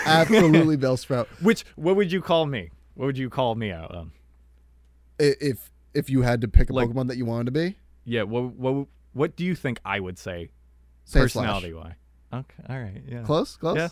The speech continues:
Speaker 1: no, that would, that would probably be it.
Speaker 2: Sandslash?
Speaker 1: That would, that
Speaker 2: Yeah,
Speaker 1: would
Speaker 2: yeah,
Speaker 1: probably
Speaker 2: yeah,
Speaker 1: be
Speaker 2: yeah.
Speaker 1: it. Fuck, dude, we can't do this show because it's too easy.
Speaker 2: <laughs> It's
Speaker 1: Like,
Speaker 2: too easy.
Speaker 1: <laughs> we've known each other for
Speaker 2: Uh,
Speaker 1: pretty much our whole lives. <laughs>
Speaker 2: Yeah.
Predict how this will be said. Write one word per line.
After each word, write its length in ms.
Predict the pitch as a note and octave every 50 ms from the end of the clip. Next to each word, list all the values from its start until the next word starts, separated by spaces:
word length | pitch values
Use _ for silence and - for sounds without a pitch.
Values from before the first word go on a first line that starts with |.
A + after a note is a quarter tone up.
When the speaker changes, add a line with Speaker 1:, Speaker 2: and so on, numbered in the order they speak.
| - _ -
Speaker 1:
no, 260 | C#3+ C#3 D3 D#3 C#3+ -
that 120 | - B2+ B2+
would, 240 | C3 C3+ B2 A2
that 140 | - B2 A#2+
would 140 | B2 C3+ B2
probably 240 | - C#3+ B2+ B2 A#2+
be 140 | A2 A#2 A#2
it. 160 | A2+ G2+ - -
Speaker 2:
Sandslash? 200 | - C3+ C3+ A#2+
Speaker 1:
That 120 | E3 F3
would, 180 | - - B2+ -
that 60 | D3
Speaker 2:
Yeah, 120 | - F3+ E3+
Speaker 1:
would 60 | -
Speaker 2:
yeah, 40 | B2
Speaker 1:
probably 400 | - E3 D3+ D3 - C#3+ C#3+ C#3
Speaker 2:
yeah, 60 | C#3+ -
Speaker 1:
be 60 | -
Speaker 2:
yeah. 60 | C3 A2+
Speaker 1:
it. 100 | A2 - - - - - - - - - - - - -
Fuck, 240 | - D#3+ D#3 B2+ G#2+
dude, 180 | B2 B2 B2 B2+
we 100 | C#3+ C#3+
can't 240 | - F3 E3+ D#3
do 120 | C3+ C3+ C3+
this 140 | C3 A#2 -
show 200 | - D#3 D#3 D3
because 280 | B2+ A#2+ - C#3+ C3 B2
it's 140 | A#2+ - -
too 160 | - C#3+ B2+
easy. 280 | B2 C3 D3 C#3+ B2 A#3
Speaker 2:
<laughs> 20 |
It's 40 | A#3
Speaker 1:
Like, 360 | - - - - G4+ - -
Speaker 2:
too 880 | - C#4+ C4+ B3+ C#4 C#4 C4+ A#3 G3 A#3+ B3 - - B3 B3+ - - B3+ C4 -
easy. 80 | - -
Speaker 1:
<laughs> 20 |
we've 200 | G3+ G3+ F#3 C#3+
known 200 | D3+ E3+ G3+ G3
each 180 | D#3+ B2+ - -
other 180 | D3 C#3+ C#3
for 120 | A#2+ - -
Speaker 2:
Uh, 320 | D#3 D#3+ E3 D#3 D3+ - F3 - D3+ - - - _ _ - - _ _ _ _ _ _ _ _
Speaker 1:
pretty 240 | - - A#3 D4 D4+
much 240 | D4+ A4 G#4+ - -
our 120 | - G3
whole 180 | D#3 D3+ D#3+ C#3+
lives. 580 | A#2+ F#2 - A3+ - - - G3+ F3 - - -
<laughs> 60 | E3+
Speaker 2:
Yeah. 340 | C#3 D3 D3 D3+ D#3 D3